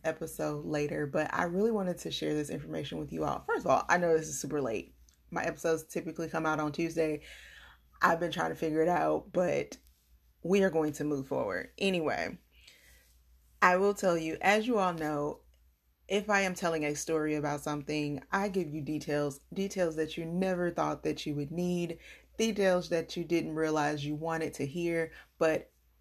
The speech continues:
good details all the same. Things that will unfold the intricacies of the things that, you know, we can all relate to. So, take me back to about a couple weeks ago. This actually happened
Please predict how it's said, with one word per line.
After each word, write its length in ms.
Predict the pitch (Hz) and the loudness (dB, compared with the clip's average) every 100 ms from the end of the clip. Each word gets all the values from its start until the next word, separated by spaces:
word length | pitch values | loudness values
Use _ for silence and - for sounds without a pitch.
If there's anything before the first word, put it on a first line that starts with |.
| - _ - | -20 _ 2
good 260 | 202 165 | 4 4
details 500 | 135 135 - - 139 | 0 -6 -4 -6 -6
all 180 | - 156 | -2 -2
the 100 | - | -2
same. 360 | 131 - - - - _ _ _ - _ _ _ - - - - - | -6 -6 -6 -12 -20 _ _ _ -20 _ _ _ -20 -20 -20 -4 4
Things 300 | 233 233 190 | 6 6 4
that 200 | 175 - | 4 4
will 160 | 147 | 0
unfold 440 | 175 180 - 165 156 | 2 0 2 0 0
the 120 | - | -2
intricacies 1000 | 190 185 190 - - - 170 165 160 - - - - - | -4 -4 -6 -8 -10 -8 -8 -8 -12 -14 -20 -20 -14 -4
of 100 | 160 | -2
the 80 | 151 | -2
things 540 | 151 165 160 156 147 - | -2 -2 -2 -2 -6 -4
that, 440 | 156 139 - - _ _ _ _ - | 0 2 0 -4 _ _ _ _ -4
you 100 | 175 | 0
know, 100 | 156 | 0
we 120 | 170 | -2
can 180 | 190 - | -4 -2
all 220 | 165 139 | 0 0
relate 400 | 139 - 127 - | -2 -2 -4 -6
to. 260 | - - - _ _ _ _ - | -12 -12 -14 _ _ _ _ -20
So, 760 | - - 294 262 247 240 233 226 - - - - - _ - _ _ _ _ _ _ _ _ _ _ _ _ | -16 0 4 6 6 4 0 -4 -18 -20 -20 -20 -20 _ -20 _ _ _ _ _ _ _ _ _ _ _ _
take 280 | - 349 - | -4 -2 -2
me 120 | 381 | -2
back 320 | 220 190 180 - | 2 2 2 0
to 140 | 175 | 0
about 380 | 151 156 151 - | 4 4 4 0
a 80 | 208 | -2
couple 260 | 359 370 | -2 2
weeks 200 | 415 403 160 | 2 2 -2
ago. 100 | 151 | -2
This 160 | 160 | 0
actually 380 | 190 175 - 190 | 0 0 -2 -2
happened 500 | 170 165 170 160 | -2 -4 -4 -6